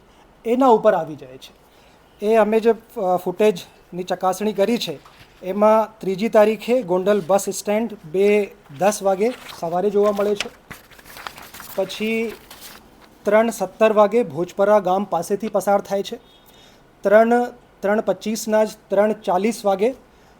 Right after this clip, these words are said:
અ, બિલિયાળા ગામ પાસેથી પસાર થાય છે.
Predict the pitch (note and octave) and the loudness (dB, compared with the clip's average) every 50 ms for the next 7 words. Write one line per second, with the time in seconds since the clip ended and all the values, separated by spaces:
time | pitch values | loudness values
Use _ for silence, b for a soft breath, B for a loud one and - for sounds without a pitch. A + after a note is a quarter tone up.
0 | b _ - F3 F3+ G3 F#3+ D#3+ D3+ F#3 F#3 F#3 F#3+ F#3+ G3 G3+ G#3+ G#3 G3+ G3 | b _ -8 -4 -4 -4 -2 -2 -2 -2 0 2 2 2 4 4 2 2 2 -2
1 | G#3+ G#3 - G3+ G3 - A3 - A3+ G#3 - F#3+ - G3+ G3 G3+ - - G3 G3 | -2 -2 -2 -4 -4 -4 -6 -8 -8 -6 -6 -4 -2 -2 -4 -4 -6 -8 -8 -8
2 | F#3+ - B3 | -8 -10 -16